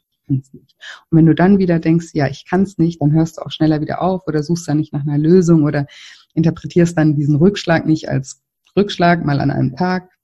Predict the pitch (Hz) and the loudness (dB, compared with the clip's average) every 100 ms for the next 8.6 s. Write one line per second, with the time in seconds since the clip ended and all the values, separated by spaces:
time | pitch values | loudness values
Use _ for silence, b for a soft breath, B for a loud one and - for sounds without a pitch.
0 | _ - - - - 143 143 143 - 135 | _ -10 -10 -6 -2 0 0 -2 -8 -4
1 | 143 - 160 196 214 - - 156 151 151 | -4 0 2 2 0 -4 0 2 2 2
2 | 160 151 156 147 143 156 _ - 143 147 | 0 0 0 0 -2 -4 _ -6 -4 -4
3 | 139 156 - 147 147 139 151 - 151 165 | -4 -8 -8 -2 0 2 0 0 0 0
4 | 143 120 143 - 139 151 143 139 139 143 | -4 -4 -4 -2 0 0 -2 -2 0 0
5 | 143 139 139 165 - B B B _ 147 | -2 -2 -2 -2 -6 B B B _ -2
6 | 147 143 - 143 143 143 139 B B _ | -2 -4 -6 -2 0 -2 -4 B B _
7 | 151 139 139 143 170 170 160 147 160 170 | -4 -2 0 2 2 0 -2 0 2 2
8 | 165 165 160 151 156 | 2 -2 -4 -4 -6